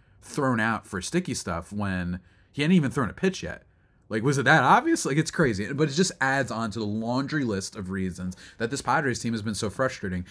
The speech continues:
and personally the most frustrating baseball team that I have watched at least since maybe, I don't know, like, those, those twenty fifteen Nationals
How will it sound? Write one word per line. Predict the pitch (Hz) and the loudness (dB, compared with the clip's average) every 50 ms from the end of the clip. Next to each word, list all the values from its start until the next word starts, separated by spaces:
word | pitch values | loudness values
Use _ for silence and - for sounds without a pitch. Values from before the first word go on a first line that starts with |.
| - - | -12 -8
and | - 120 110 107 | -6 -6 -6 -6
personally | - - 208 202 - - 135 123 117 | -2 0 2 2 2 0 -2 -2 -2
the | 101 107 131 | -2 -2 -2
most | 135 127 127 123 123 - | 0 0 0 0 -2 -4
frustrating | - 120 110 - - - 113 104 101 95 | -4 -6 -6 -4 -4 -4 -2 0 0 -2
baseball | 90 92 98 95 - - 95 87 87 | -2 -2 -4 -4 -4 -6 -6 -6 -6
team | - - 87 85 82 - - - - - - | -6 -8 -8 -8 -8 -10 -12 -16 -16 -8 -2
that | 113 110 | 0 0
I | 104 | 2
have | 98 104 90 | 2 0 0
watched | 98 101 95 92 92 90 - - - - | 0 0 0 0 0 -2 -6 -10 -10 -8
at | - 104 - - - | -6 -6 -6 -6 -6
least | 131 151 160 202 190 135 - - - - - - - - - - - - _ - | -2 2 4 6 6 6 4 0 -4 -4 -6 -6 -8 -10 -12 -20 -20 -20 _ -4
since | - - - - 156 123 113 - - | 0 2 2 4 2 2 0 -2 -2
maybe, | 135 127 131 135 139 143 143 131 131 139 139 135 131 127 123 123 120 95 - _ _ _ _ _ _ _ _ - - - _ _ _ - _ _ - | 0 0 0 2 2 2 0 2 2 2 2 4 2 2 2 0 -2 -4 -8 _ _ _ _ _ _ _ _ -20 -20 -20 _ _ _ -20 _ _ 0
I | - 123 120 | 2 2 2
don't | 117 110 104 | 2 2 0
know, | 95 92 85 82 80 90 82 | -2 -2 -4 -6 -8 -8 -6
like, | 107 104 101 92 - - - - - - - - | -6 -6 -6 -6 -8 -14 -20 -20 -20 -16 -6 0
those, | 127 147 135 120 | 2 2 2 4
those | 131 143 139 - | 2 2 2 2
twenty | - 147 131 127 | 0 0 0 0
fifteen | 123 143 127 - 165 151 | 2 0 -2 0 0 2
Nationals | 170 190 180 - - 95 - - - - | 4 2 2 2 -2 -10 -10 -10 -12 -14